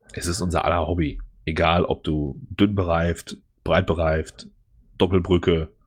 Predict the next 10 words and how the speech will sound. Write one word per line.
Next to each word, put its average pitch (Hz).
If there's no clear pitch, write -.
keine 87
Brücke 87
oder 80
dritte 90
Zähne 87
oder 78
was 80
weiß 82
ich, 85
irgendwie. 80